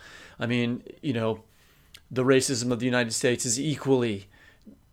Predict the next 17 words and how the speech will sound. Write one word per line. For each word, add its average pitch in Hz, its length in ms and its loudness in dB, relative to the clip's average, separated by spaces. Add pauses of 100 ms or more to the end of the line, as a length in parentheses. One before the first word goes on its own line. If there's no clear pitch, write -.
(220)
disdain, 135 640 2
is 147 300 -2
equally 165 220 4
terrible 156 480 8
and, 135 180 2
and 156 140 4
also 165 360 6
insane, 131 600 -2
right? 139 320 2
And, 147 220 -2
and 147 120 2
the 147 60 4
freedom 170 500 4
to 131 220 4 (340)
act 160 300 4
that 151 240 4
way 131 420 4